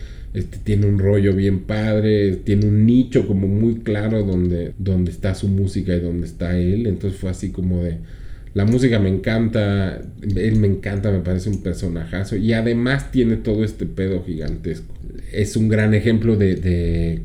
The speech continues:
cómo el instinto es, es lo, lo más importante.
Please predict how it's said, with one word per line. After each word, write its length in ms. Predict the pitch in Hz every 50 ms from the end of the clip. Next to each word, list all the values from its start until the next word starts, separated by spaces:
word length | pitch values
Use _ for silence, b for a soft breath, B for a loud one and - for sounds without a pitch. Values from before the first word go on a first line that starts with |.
| -
cómo 880 | - - 104 101 101 101 101 101 98 95 92 92 90 85 85 82 80 76 - - - - - - - - - - - - - - - - - - - - -
el 180 | 98 98 90 90
instinto 720 | 90 87 85 82 - - 101 104 101 98 98 101 90 87
es, 300 | 85 90 90 92 - -
es 320 | - 95 92 90 - - 95
lo, 400 | 90 87 85 82 82 82 82 82 B B B B B B B B -
lo 80 | 98 98
más 240 | 95 98 101 101 113
importante. 600 | 110 104 113 117 117 147 156 143 143 87 82 B